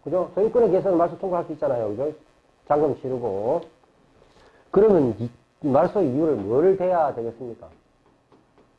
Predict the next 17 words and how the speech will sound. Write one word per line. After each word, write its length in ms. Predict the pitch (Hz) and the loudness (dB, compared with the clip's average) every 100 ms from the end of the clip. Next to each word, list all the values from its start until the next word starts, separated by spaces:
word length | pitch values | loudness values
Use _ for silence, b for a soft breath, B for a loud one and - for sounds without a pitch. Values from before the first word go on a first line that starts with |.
| _ | _
청구 320 | - 196 165 | 0 2 2
이-, 240 | 113 101 107 _ - _ _ b b b - | 0 -4 -10 _ -20 _ _ b b b -2
청구 240 | 190 170 - | 0 0 -2
취지에 300 | 143 156 156 | -2 0 2
따른 280 | 127 131 117 | 0 -2 -2
청구 240 | 185 165 110 | -2 0 -2
이유를 640 | 117 143 131 131 143 90 | -2 -2 0 0 0 -2
뭘로 320 | 82 101 139 165 | -4 0 2 2
대야 140 | 170 | 2
되겠습니까? 500 | 156 147 147 127 - - _ _ _ _ _ _ - | 0 -2 -6 -8 -10 -16 _ _ _ _ _ _ -2
일단 260 | 185 202 | 2 4
이거 140 | 175 185 | 4 4
뭐 160 | 170 | 2
제척 280 | 156 220 226 | 2 -2 -2
기간이 280 | - 180 165 | -2 0 0
안 120 | 113 | -2
됐으니까, 920 | 110 120 127 117 - 95 101 104 85 | -4 -8 -8 -12 -10 -12 -12 -14 -16